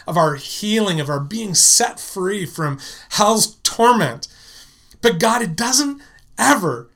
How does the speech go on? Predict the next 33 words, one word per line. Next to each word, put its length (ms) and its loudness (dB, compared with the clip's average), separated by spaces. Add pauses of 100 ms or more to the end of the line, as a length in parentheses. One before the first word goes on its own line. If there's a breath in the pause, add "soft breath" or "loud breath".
(300)
stop 420 4
with 140 -6
us. 500 -2 (960)
And 160 2
Lord, 220 2
we 140 2
don't 180 0
want 160 -6
that 180 -8
to 80 -2
be 140 -6
true 300 -4
of 80 -4
our 180 -2
church. 320 -2
We 340 -2
want 420 -4
to 100 0
be 180 -6
those 440 -2
who 100 -6
will 240 -4
go 680 -4
out 300 -2
as 180 -2
your 100 -4
missionary 720 0
community 600 -12 (600 loud breath)
into 360 2
our 200 -6
neighborhoods, 1120 -6 (680)
Lord, 240 4
in, 160 0